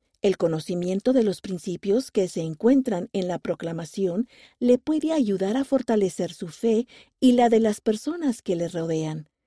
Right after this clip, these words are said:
sin importar sus circunstancias familiares. A partir de la página doce, podría inspirarle con ideas de cómo aplicar esas enseñanzas en su vida.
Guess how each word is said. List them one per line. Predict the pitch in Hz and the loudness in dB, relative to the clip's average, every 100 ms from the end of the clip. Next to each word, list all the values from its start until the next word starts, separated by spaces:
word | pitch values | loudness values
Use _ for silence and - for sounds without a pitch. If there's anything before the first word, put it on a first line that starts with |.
| _ _ | _ _
sin | - - 240 233 | -14 0 6 8
importar | 233 220 214 - 247 202 202 | 6 6 2 2 -2 0 -2
sus | - - 240 214 | -4 -2 -2 0
circunstancias | 233 208 - 220 - 294 339 - 220 - | -2 -2 0 0 0 -6 -6 -4 -4 -4
familiares. | 170 170 175 160 151 151 - _ _ _ _ _ _ _ _ _ _ _ _ - | -8 -6 -4 -4 -6 -8 -16 _ _ _ _ _ _ _ _ _ _ _ _ -8
A | 175 | -6
partir | 175 160 - 294 | -4 -4 -4 -4
de | 311 | -2
la | 233 | -2
página | - 170 - 180 185 | -2 -6 -4 -4 0
doce, | 185 165 190 196 _ _ _ - | -2 -2 -8 -10 _ _ _ 2
podría | 220 214 240 285 | 4 6 4 4
inspirarle | 277 196 - 185 175 226 277 262 | 4 2 0 -2 0 -2 -2 -2
con | 208 185 | -2 0
ideas | 185 190 269 285 262 | 0 2 2 0 -2
de | 202 | -4
cómo | - 285 294 254 | -2 -2 0 0
aplicar | - 190 - 185 208 | 0 -6 -6 -4 0
esas | 226 269 254 | -2 -2 -4
enseñanzas | 196 180 185 165 160 - 170 | -4 -4 -4 -4 -6 -8 -8
en | 180 170 | -6 -4
su | 220 | -2
vida. | 226 269 156 | 0 -2 -4